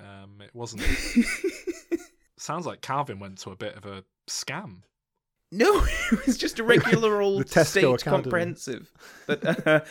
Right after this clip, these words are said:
Speaker 3: <laughs> but like I said, we just had this one teacher who, now that she's not there anymore, she retired, the, uh,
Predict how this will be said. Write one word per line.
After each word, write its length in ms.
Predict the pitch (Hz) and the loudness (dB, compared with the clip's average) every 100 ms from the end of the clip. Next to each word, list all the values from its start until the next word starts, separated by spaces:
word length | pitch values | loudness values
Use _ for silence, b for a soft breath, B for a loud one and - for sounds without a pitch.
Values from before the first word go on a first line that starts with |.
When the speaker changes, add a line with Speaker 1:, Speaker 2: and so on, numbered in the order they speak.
| B | B
Speaker 3:
<laughs> 180 | B - | B 6
but 140 | 202 | 8
like 180 | 208 214 | 8 4
I 40 | |
said, 140 | 208 190 | 0 -2
we 60 | |
just 160 | 180 220 | -2 -2
had 100 | 220 | -2
this 160 | 196 185 | -2 -2
one 180 | 190 | -2
teacher 380 | 180 180 156 147 | -2 -6 -4 -2
who, 80 | 147 | -2
now 140 | 160 | -2
that 120 | 156 - | -4 -2
she's 220 | 160 151 | -2 -2
not 140 | 131 | 2
there 220 | 147 147 139 | 4 4 2
anymore, 380 | 131 123 113 | -2 -2 -2
she 120 | 131 196 | -2 -8
retired, 640 | 120 151 131 123 120 110 - | -6 -2 -2 -2 -6 -10 -8
the, 360 | 131 123 123 | -6 -6 -8
uh, 260 | 113 123 | -8 -10